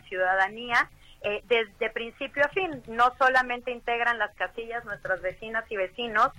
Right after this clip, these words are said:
y reciben y cuentan los votos el día de la elección, sino que a través de estos consejos ciudadanos, eh, distritales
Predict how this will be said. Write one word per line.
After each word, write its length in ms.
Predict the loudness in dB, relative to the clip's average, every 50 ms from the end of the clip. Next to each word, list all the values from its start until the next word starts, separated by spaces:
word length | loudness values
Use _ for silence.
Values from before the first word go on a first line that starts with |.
| -20 -20 -20 -18 -8 0
y 100 | 2 4
reciben 480 | 4 4 2 0 -2 -2 0 0 -2
y 80 | -2 -4
cuentan 380 | 0 0 0 2 2 0 0 2
los 160 | 0 -2 0
votos 260 | -4 -2 -2 -4 -8 -6
el 120 | -8 -6 0
día 160 | 2 2 2
de 80 | 2
la 80 | 2 0
elección, 480 | -4 -6 -8 -6 -2 0 0 0 0 -2 -16 -20 -20 -20 -18 -6
sino 320 | -4 -4 0 2 2 2 6
que 100 | 6 4
a 100 | 4 4
través 400 | 4 2 2 4 2 0 0 2
de 80 | 0 -2
estos 260 | 0 0 -4 -4 -2
consejos 500 | -6 -8 -8 -6 -8 -8 -6 -4 -6 -6 -6 -6
ciudadanos, 720 | -4 0 4 4 6 6 6 4 4 2 -2 -6 -6 -6 -10 -20 -20 -20 -20 -20 -16 -10
eh, 260 | -8 -6 -6 -6 -6 -10 -14 -12
distritales 640 | -12 -12 -12 -10 -10 -8 0 4 4 4 4 4 -2